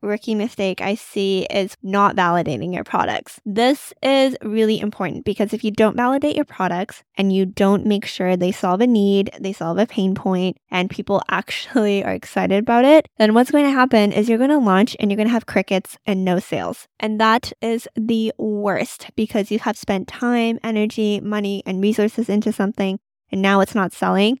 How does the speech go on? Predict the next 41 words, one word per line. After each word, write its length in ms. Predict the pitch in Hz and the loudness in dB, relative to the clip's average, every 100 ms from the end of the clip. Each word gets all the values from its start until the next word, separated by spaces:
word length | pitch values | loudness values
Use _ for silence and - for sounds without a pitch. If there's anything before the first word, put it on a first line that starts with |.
| _ | _
What 320 | 208 208 - | -4 -2 -2
you 160 | 233 240 | 0 0
want 260 | 226 202 - | 0 -4 -4
to 120 | 233 | -6
do 580 | 220 - 214 185 180 233 - | -4 -2 0 2 2 -2 -2
is 180 | 208 214 | -4 -2
make 260 | 214 208 | -2 -2
sure 140 | - 220 | -4 -4
you 120 | 214 | -4
take 200 | - 208 | -4 -4
a 80 | 208 | -6
customer 540 | - 226 - 226 208 | -4 -6 -4 -6 -6
first 340 | - - - - | -4 -4 -4 -10
approach. 520 | - 190 214 - - _ | -8 -2 -2 -2 -8 _
I 40 | 202 | -6
talk 220 | - 208 | -4 -2
about 160 | 196 196 | 0 0
it 80 | - | 2
all 160 | 202 | 0
the 100 | 214 | 0
time 280 | - 233 240 | 0 -2 0
on 80 | 240 | 0
this 160 | 254 | -4
podcast 540 | - 185 - 196 208 - | -4 -6 -6 -4 -2 -2
and 120 | 214 | -4
also 320 | 180 - 214 | -6 -6 -6
on 220 | - 185 | -6 -4
our 60 | 185 | -4
YouTube 500 | 233 240 180 170 175 | -4 -2 -2 -2 -4
channel. 380 | - 160 170 226 - - | -2 0 2 2 -2 -8
Make 200 | 175 180 | -6 -6
sure 160 | - | -4
you 400 | 208 208 202 190 - - | -2 0 2 2 -2 -6
go 160 | - 214 | 0 0
back, 300 | 214 196 - | 2 -2 -2
listen 240 | 214 220 185 | -2 -2 -4
to 120 | 214 | -6
some 180 | - 202 | -6 -4
past 320 | - 196 - | 0 0 0
podcast 420 | 190 - 196 202 | -2 -2 -4 -4
episodes, 540 | - 196 - 180 185 | -6 -6 -2 -2 -2